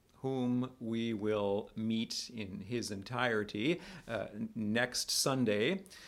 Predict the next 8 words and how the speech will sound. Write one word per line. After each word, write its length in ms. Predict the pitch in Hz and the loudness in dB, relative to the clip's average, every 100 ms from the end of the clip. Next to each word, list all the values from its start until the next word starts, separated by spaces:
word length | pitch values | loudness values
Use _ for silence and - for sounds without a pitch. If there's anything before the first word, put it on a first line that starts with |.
| - - - - | -20 -20 -20 -18
when 520 | 110 95 95 92 95 107 - 90 | -8 -4 -2 -2 -4 -6 -8 -8
Jesus 560 | 85 101 98 92 87 | -4 -2 -2 -4 -6
calls 400 | - 110 98 98 | -4 0 2 0
Zacchaeus 460 | 92 95 107 95 95 | -2 -4 -2 -2 -4
down 360 | - 90 90 95 | -4 -4 -4 -8
from 360 | - 98 92 | -8 -6 -6
the 80 | 92 | -6
tree 520 | - 117 107 139 170 | -4 0 2 2 0